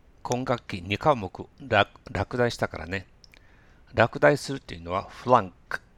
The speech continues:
と言います。フランク。だからフランクですね。どうでしょう？Jack is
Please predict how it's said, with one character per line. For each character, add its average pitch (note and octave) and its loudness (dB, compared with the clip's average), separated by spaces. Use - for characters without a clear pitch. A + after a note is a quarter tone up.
と G#2 -4
言 E2+ -8
い E2+ -12
ま E2 -14
す。 - -14
フ - -6
ラ G#2 6
ン E2 -10
ク。 - -10
だ - -20
か - -4
ら F#2 -2
フ - -6
ラ A#2 2
ン - -8
ク - -14
で - -20
す - -16
ね。 G2+ -14
ど G#2+ -6
う F#2 -8
で E2 -8
し - -14
ょ - -12
う？ - -20
Jack - 6
is A2+ -2